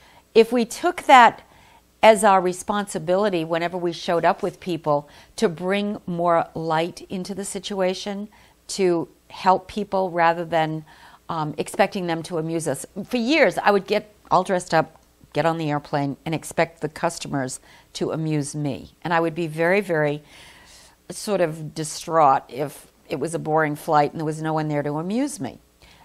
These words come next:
And then all of a sudden one day, I realized that I could turn it around and I could just enjoy being there and enjoy their company no matter who they were. And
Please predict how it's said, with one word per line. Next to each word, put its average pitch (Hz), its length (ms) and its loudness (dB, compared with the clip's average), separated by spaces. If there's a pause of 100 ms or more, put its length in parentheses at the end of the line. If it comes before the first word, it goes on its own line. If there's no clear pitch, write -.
(140)
And 196 80 -4
then 180 260 -2
all 277 140 2
of 302 80 -6
a 277 40 -6
sudden 190 320 -4
one 156 200 -2
day, 143 320 -2 (1300)
I 165 80 0
realized 160 720 -2 (400)
that 165 460 2 (640)
I 185 100 4
could 180 180 -6
turn 196 240 -6
it 170 100 -4
around 143 540 -4 (260)
and 160 180 -2
I 185 140 2
could 196 160 -4
just 160 280 -8
enjoy 165 520 -4 (220)
being 170 340 -2
there 135 380 -2 (640)
and 170 180 2
enjoy 170 440 0
their 165 260 -2
company 156 560 -6
no 156 80 -6
matter 151 320 -2 (240)
who 269 280 0
they 170 200 2
were. 73 340 -6 (880)
And 160 480 2